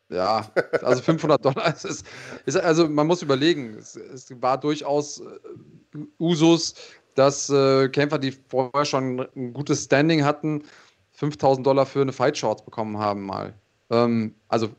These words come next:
nur für die Fight Short. Und dann hatte man hinten noch einen Banner, wo die ganzen, ähm, äh, die ganzen Sponsoren drauf waren und so. Also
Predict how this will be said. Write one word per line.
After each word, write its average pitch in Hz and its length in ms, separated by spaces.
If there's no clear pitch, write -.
nur 147 180
für 147 100
die 120 120
Fight 139 240
Short. 98 280
Und 107 120
dann 117 160
hatte 117 140
man 117 100
hinten 120 240
noch 110 120
einen 110 140
Banner, 120 380
wo 113 80
die 110 100
ganzen, 110 580
ähm, 113 400
äh, 113 420
die 117 140
ganzen 110 600
Sponsoren 120 460
drauf 110 300
waren 110 160
und 107 100
so. 113 160
Also 107 240